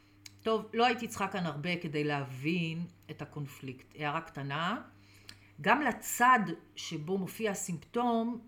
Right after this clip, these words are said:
סימפטום כלשהו, כן? לא רק זה, יש משמעות. אה, צד שמאל אצל בן אד-, אצל בחור, אה, או אישה, לא משנה, ימנית, מייצג קונפליקטים שקשורים לבית, משפחה, עבודה.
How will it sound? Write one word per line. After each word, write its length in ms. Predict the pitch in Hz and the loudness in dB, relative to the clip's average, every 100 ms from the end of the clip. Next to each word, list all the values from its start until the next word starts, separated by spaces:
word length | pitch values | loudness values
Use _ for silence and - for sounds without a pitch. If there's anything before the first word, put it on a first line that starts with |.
| - _ _ | -18 _ _
סימפטום 380 | - 151 - 214 | -14 -10 -4 0
כלשהו, 440 | 214 220 214 165 147 | 4 2 2 -4 -4
כן? 180 | 175 180 | -6 -4
לא 60 | |
רק 160 | 170 180 | -4 -4
זה, 120 | 160 | -4
יש 240 | 160 156 | -4 -4
משמעות. 880 | 175 147 - 151 - 196 151 - - - - - - - - - _ | -4 -4 -6 -8 -4 -4 -4 -8 -20 -20 -20 -20 -20 -20 -20 -20 _
אה, 180 | 165 165 165 | 0 0 2
צד 180 | 262 285 | 2 2
שמאל 640 | - 202 202 226 226 226 208 | 0 -2 2 4 4 2 0
אצל 380 | 208 185 170 165 | -4 -4 -4 -4
בן 180 | 170 165 | -4 -6
אד-, 180 | 160 | -4
אצל 400 | 185 196 190 165 151 - - _ - - - | -6 -6 -6 -6 -6 -12 -20 _ -18 -16 -10
בחור, 460 | 170 - 196 185 196 | -8 -2 -2 -2 -4
אה, 40 | 190 180 175 170 165 160 - _ _ - _ - _ | -2 -2 -2 0 -2 -4 -12 _ _ -20 _ -20 _
או 200 | 147 135 | -12 -10
אישה, 360 | 127 - 131 131 - | -10 -8 -10 -10 -14
לא 120 | 135 | -12
משנה, 280 | 143 151 143 143 | -10 -8 -8 -6
ימנית, 680 | 165 156 143 165 214 220 220 - | -4 -2 0 0 0 -2 -6 -8
מייצג 340 | 175 165 202 202 | -6 -4 -6 -4
קונפליקטים 760 | 185 175 185 190 - 220 220 220 - - - | -6 -4 -6 -6 -4 -4 -4 -8 -20 -20 -18
שקשורים 480 | - 170 - 175 185 | -12 -8 -4 -2 -2
לבית, 580 | 170 143 175 185 190 196 | -2 -2 0 2 0 -4
משפחה, 540 | 170 - - - 175 | -8 -10 -8 -2 -2
עבודה. 480 | 160 143 143 165 | -2 -4 -4 -2